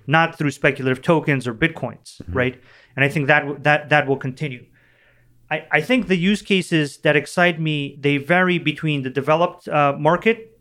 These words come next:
Speaker 1: uh, the developed world's economies and emerging markets. I think that in the developed world,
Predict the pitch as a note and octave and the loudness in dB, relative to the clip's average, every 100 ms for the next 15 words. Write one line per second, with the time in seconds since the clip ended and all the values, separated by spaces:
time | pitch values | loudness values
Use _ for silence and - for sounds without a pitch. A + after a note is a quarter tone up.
0 | - D3 F3 F3 - C#3 D3+ D3+ D3+ D#3 | -4 2 2 2 0 4 4 2 2 2
1 | C#3+ E3 E3 E3+ F#3+ F3+ - D3+ C#3 C3+ | 2 0 0 2 0 -2 -4 0 2 0
2 | - - C#3+ D3+ F#3 F3+ F#3+ F#3+ B3+ - | -6 -4 0 2 2 2 2 2 -6 -10
3 | _ _ _ _ - - C#3+ G#3 F3 D#3 | _ _ _ _ -6 -2 0 0 0 -2
4 | C#3 D#3+ D#3+ C#3+ D3 F#3 F3+ D#3+ D#3+ D#3 | -4 -2 0 0 2 2 2 0 2 4
5 | C#3+ | 2